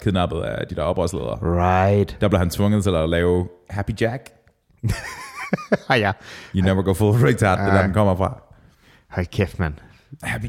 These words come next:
Speaker 1: Jack, mand.
Speaker 2: Ah, Tropic Thunder.
Speaker 1: Tropic Thunder.
Speaker 2: Det er en ret vild film.
Speaker 1: What do you mean, you people?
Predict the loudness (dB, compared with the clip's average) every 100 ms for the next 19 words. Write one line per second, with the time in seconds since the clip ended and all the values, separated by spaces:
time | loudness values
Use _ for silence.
0 | -8 -10 -10 -12 -12 -12 -8 -6 -6 -8
1 | -8 -6 -6 -4 -4 -4 -8 -14 -20 -20
2 | -18 -16 -14 -12 -10 -10 -12 _ -10 -4
3 | -2 -2 -2 -4 -4 -6 -6 -4 -2 0
4 | 0 0 -4 -4 -4 -4 -10 -10